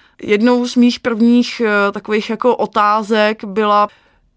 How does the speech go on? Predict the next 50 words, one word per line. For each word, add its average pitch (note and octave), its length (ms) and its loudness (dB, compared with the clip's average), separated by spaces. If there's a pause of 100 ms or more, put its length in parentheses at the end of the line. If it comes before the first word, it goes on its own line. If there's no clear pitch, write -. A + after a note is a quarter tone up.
jak A3+ 200 -2
se A#3 100 -4
vlastně G#3+ 280 -4
vůbec G#3 200 -4
sama G#3+ 200 -2
dokážete G3+ 540 -6
oblíct. G#3+ 600 -4
Byly A#3 140 2
to A#3+ 80 -4
fakt C4 200 -4
takový B3 300 -4
otázky A#3+ 460 -2
až - 160 -4
kolikrát A#3+ 480 -4
úplně A#3+ 180 -2
jako A3+ 200 -2
peprný, B3+ 600 -2
že F3 100 -10
fakt - 240 -10
teda, G3+ 280 0
jako G3 260 -4
přiznám G#3 360 -2
se, - 140 -6
první A3 420 -2 (140)
teda G#3 240 0
moje G#3 400 0
otázka G#3 680 0
jednoho G#3 320 -2
návštěvníka G#3+ 600 -2
byla, G#3 200 -2 (280)
jak G3 180 -6
nevidomí G3+ 440 -4
vůbec F#3+ 200 -8
taky G#3+ 220 -12
chodí G3+ 260 -6
na G#3+ 100 -2
toaletu. B3 580 -8 (380)
<laughs> - 300 -16
Tak D#4+ 280 -2
to - 200 0
už D4 160 0
jsem C#4+ 160 -2
si C#4+ 120 -6
říkala, B3 280 -2
to B3 120 -8
není A#3 280 -2
ani C4 200 -2
možný, C4 420 -2
jako G3 280 -10
jo. G3 180 -8